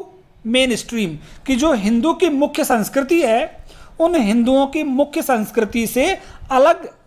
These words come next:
संस्कृति है इनकी कुर्ग और कोडाबू में रहने वाले लोगों की, और ग्रीक लोगों के जैसी है। तो इसलिए पता लगता है कि शायद ये ग्रीक हैं, यूनानी हैं,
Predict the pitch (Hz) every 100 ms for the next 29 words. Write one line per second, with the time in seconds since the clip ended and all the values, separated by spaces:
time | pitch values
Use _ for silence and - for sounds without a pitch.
0 | _ - 240 233 - 226 226 226 208 254
1 | 226 202 240 269 285 - - - - 285
2 | 269 285 220 226 - 214 208 196 208 220
3 | 233 185 202 202 190 208 214 226 262 269
4 | 330 349 - _ - - 214 208 180 240
5 | 330 339 240 233 240 247 214 214 240 220
6 | 247 302 - - 285 233 294 294 330 330
7 | 254 277 269 254 247 226 247 311 - -
8 | - 226 240 240 262 269 220 190 254 302
9 | - 175 143 104 - - - - _ _
10 | _ - - 160 233 262 277 370 262 185
11 | 123